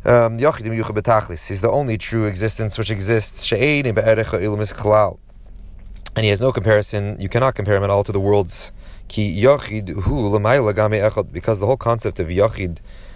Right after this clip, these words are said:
there's two different ways to describe Hashem. You can say either he's Yachid or Echad. You could say he's the only one, or he is Echad, the one.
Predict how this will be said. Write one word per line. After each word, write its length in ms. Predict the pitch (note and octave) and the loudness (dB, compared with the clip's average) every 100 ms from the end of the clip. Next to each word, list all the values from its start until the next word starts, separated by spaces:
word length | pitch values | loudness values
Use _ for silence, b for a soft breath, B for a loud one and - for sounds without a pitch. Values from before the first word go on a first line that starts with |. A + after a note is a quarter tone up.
| b b b - | b b b -4
there's 240 | - F#2 | 2 2
two 160 | - A#2+ | 0 -4
different 280 | G#2 G2 G2 | -4 -2 0
ways 140 | G#2 | 0
to 80 | F#2 | -2
describe 420 | F2+ - G2+ G2+ | -6 2 4 4
Hashem. 480 | F2 - A2+ G2 F#2+ - | -2 2 2 2 -6 -8
You 120 | F2 | -6
can 120 | F#2 | -6
say 160 | - G2 | -2 0
either 240 | F2 F2+ | 0 0
he's 200 | F2 D#2+ | -2 0
Yachid 340 | F#2 G#2+ A#2+ | 2 4 2
or 80 | - | 0
Echad. 300 | E2+ A2+ E2 - - b b b b | 2 2 -2 -12 -18 b b b b
You 60 | - | -8
could 100 | F2+ | -2
say 160 | G2+ | 0
he's 160 | F#2+ F#2+ | 0 -2
the 120 | F2 | -2
only 260 | G#2 A2+ B2 | 0 2 2
one, 260 | B2 C#3 | 2 0
or 160 | - F2+ | 0 0
he 100 | G2 | 0
is 140 | G2 | -2
Echad, 440 | - B2+ A2+ A2 F2+ | 0 0 2 0 -2
the 180 | - E2 | -6 -2
one. 400 | F#2+ G#2+ G#2+ C2 | 2 2 2 0